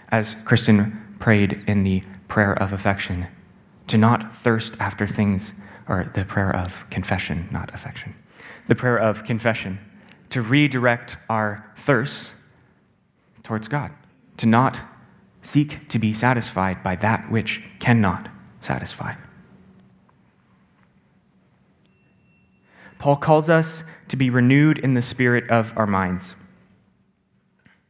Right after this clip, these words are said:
What does that mean? I think that means praying something like this. "God, I know in my mind that you are worthy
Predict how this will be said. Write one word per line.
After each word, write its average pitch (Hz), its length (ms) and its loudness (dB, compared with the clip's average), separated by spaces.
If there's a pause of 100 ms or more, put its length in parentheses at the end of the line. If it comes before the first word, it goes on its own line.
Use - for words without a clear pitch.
(1700)
What 117 100 2
does 117 120 -2
that 113 140 2
mean? 107 300 -4 (1080)
I 156 80 2
think 160 200 0
that 156 160 2
means 139 260 0
praying 127 340 0
something 120 600 -2 (240)
like 107 280 0
this. - 340 -4 (1700)
"God, 123 240 2
I 120 120 0
know 151 360 2
in 135 160 -2
my 127 160 4
mind 131 440 4
that 120 140 -2
you 135 140 0
are 120 120 4
worthy 143 560 2